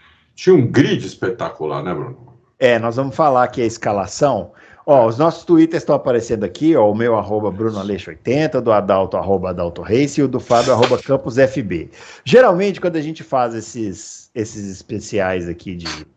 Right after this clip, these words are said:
Speaker 2: de, de temporadas, né, temos vários aí, depois vocês procurem no canal, tem vários especiais de temporada, todos eles são muito legais e tal. Já falamos da temporada de noventa e quatro, falamos da temporada de dois mil e sete, é, falamos um monte de temporada aí.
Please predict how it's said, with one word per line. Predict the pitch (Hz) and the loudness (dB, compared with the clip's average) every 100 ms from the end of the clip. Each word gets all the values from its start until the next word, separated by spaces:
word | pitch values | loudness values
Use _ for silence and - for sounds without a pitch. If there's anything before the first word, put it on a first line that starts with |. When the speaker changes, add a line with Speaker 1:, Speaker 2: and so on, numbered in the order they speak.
| _ | _
Speaker 2:
de, | - - 135 _ _ | -20 -20 -20 _ _
de | _ _ | _ _
temporadas, | 160 156 110 139 147 107 92 | -2 4 6 6 4 -2 -8
né, | 160 | -8
temos | 381 427 143 | -8 -8 2
vários | 147 135 107 | 4 4 0
aí, | |
depois | 113 123 208 | -6 -6 -10
vocês | 269 | -12
procurem | - 220 190 170 147 131 | -12 -12 -6 -2 -2 -2
no | |
canal, | 127 110 127 | -4 -6 -4
tem | 143 151 | -6 -10
vários | 123 170 202 180 - - | -6 -4 -4 -6 -10 -20
especiais | - 143 - 120 117 | -14 -10 -4 -4 -4
de | |
temporada, | 123 107 104 110 | -8 -8 -4 -2
todos | 160 156 | -2 -2
eles | 165 165 | -2 -2
são | 165 | -4
muito | 143 165 | -4 -4
legais | 180 117 101 117 104 | -2 0 2 2 0
e | - | -2
tal. | 107 - - - _ | -6 -6 -16 -20 _
Já | 131 | 0
falamos | 123 147 139 | 4 4 4
da | 127 | 0
temporada | 120 117 113 113 | -2 0 0 -2
de | 107 | -6
noventa | 110 101 101 | -6 -6 -8
e | |
quatro, | 85 92 95 95 - | -14 -8 -6 -6 -4
falamos | 113 131 | -4 -2
da | |
temporada | 127 120 113 110 | -6 -2 -2 -2
de | |
dois | 110 98 | -4 -4
mil | 110 | -8
e | |
sete, | - - 82 180 - - - - | -10 -10 -4 -2 -2 -6 -18 -8
é, | 202 | -8
falamos | 285 370 370 | -4 -4 0
um | |
monte | 330 233 233 | 0 0 -2
de | |
temporada | 165 143 127 98 92 90 87 | 0 0 2 2 2 0 -4
aí. | 104 | -6